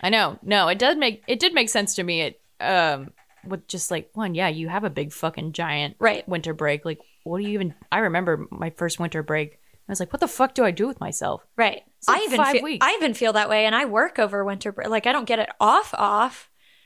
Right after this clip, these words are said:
Speaker 2: but it's still like, "God, I have no kids for four weeks. Like,
Speaker 1: What
Speaker 2: what
Speaker 1: do
Speaker 2: do I do?"
Speaker 1: Yeah,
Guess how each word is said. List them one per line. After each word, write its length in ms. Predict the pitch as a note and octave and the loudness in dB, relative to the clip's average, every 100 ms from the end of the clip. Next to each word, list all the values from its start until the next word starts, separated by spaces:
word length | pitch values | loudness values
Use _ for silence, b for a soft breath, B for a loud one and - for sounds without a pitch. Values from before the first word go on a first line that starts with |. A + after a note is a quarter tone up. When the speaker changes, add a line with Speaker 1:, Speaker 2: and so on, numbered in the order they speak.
| b _ | b _
Speaker 2:
but 160 | G#3+ B3 | 0 2
it's 160 | A#3+ | 2
still 260 | - D4 F4+ | 0 0 4
like, 360 | A#3+ G3+ - - | 2 0 -6 -16
"God, 160 | C4+ E4 | -8 -4
I 60 | |
have 140 | A3+ G3 | -4 -4
no 280 | A#3 A3+ G3+ - | -4 -4 -8 -8
kids 280 | A3+ A#3 | -4 -4
for 160 | - D#4+ D#4 _ _ - | -4 -6 -8 _ _ -14
four 260 | - E4 E4 | -2 0 2
weeks. 480 | F#4+ A4+ - - | 0 0 -4 -6
Like, 100 | D#3 | -6
Speaker 1:
What 80 | G3 | 0
Speaker 2:
what 80 | B3 | 2
Speaker 1:
do 60 | D4 | 4
Speaker 2:
do 20 | |
I 60 | D#4 | 2
do?" 240 | A3 D4 B4+ | 0 0 2
Speaker 1:
Yeah, 220 | D#4+ A#3+ | 2 0